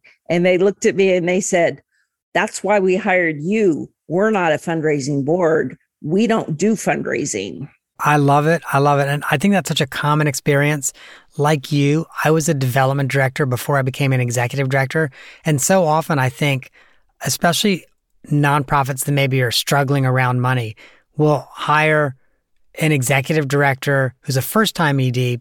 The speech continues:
Speaker 2: because they do have a strong fundraising background.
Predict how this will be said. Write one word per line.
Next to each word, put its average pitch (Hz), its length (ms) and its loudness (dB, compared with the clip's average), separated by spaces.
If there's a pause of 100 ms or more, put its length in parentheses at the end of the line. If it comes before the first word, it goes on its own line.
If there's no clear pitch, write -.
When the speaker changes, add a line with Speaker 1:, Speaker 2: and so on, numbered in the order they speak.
Speaker 2:
because 143 300 0
they 139 260 0 (360)
do 151 180 2
have 139 180 2
a - 20 -2
strong 139 280 -2
fundraising 143 440 0
background. 156 480 0